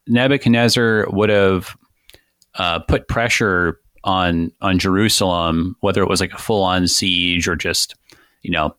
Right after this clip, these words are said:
the armies are marching towards you and it's gonna be a siege soon unless you, you know, <laughs> pay up now. Um, I mean, at least, like, three times, um, which is, which is kinda confusing for people who are just kinda, like,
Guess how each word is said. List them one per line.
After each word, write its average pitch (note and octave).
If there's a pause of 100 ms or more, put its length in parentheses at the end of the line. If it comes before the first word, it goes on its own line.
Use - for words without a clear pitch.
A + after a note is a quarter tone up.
(120)
the F#2
armies F2+
are F2
marching F2
towards F#2
you F2+
and F2
it's -
gonna F2
be F2+
a D#2+
siege F2+
soon G2+
unless E2+
you, E2 (180)
you G2
know, D#2+
<laughs> -
pay G2
up F2
now. F#2+ (360)
Um, F#2+
I G#2+
mean, A2+
at G#2
least, D#3+
like, F#2+
three A2+
times, F2
um, F2 (100)
which G2
is, G2
which A#2
is -
kinda D3
confusing G#2
for F#2
people G#2
who F#2+
are F#2
just G2+
kinda, F#2
like, E2